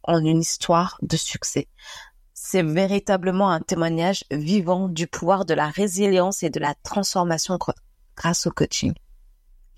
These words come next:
Voyons maintenant les types de coachs qui ont été choisis pour Marie et Jean, enfin, que Marie et Jean ont choisi.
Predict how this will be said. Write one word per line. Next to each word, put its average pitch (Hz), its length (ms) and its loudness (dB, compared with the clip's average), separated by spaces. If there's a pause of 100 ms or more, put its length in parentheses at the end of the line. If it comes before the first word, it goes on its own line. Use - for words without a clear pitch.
(640)
Voyons 175 320 2
maintenant 170 580 0 (540)
les 185 240 2 (120)
types 339 260 2
de 185 120 2
coachs - 640 0 (1160)
qui - 140 0
ont 185 100 4
été 208 340 2
choisis 196 560 2
pour 170 200 0
Marie 156 500 0
et - 160 2
Jean, 139 260 -2
enfin, - 160 -2 (120)
que 226 100 2
Marie 190 340 2
et 165 120 4
Jean 202 180 -2 (100)
ont 196 120 2
choisi. - 460 -2